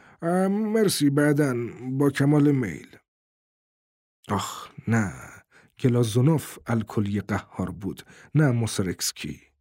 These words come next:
لوادسکی انگشت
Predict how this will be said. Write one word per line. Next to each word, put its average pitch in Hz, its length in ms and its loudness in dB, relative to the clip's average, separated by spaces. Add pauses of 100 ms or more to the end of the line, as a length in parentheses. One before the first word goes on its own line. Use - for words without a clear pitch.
(1200)
لوادسکی 143 720 2 (280)
انگشت 139 460 2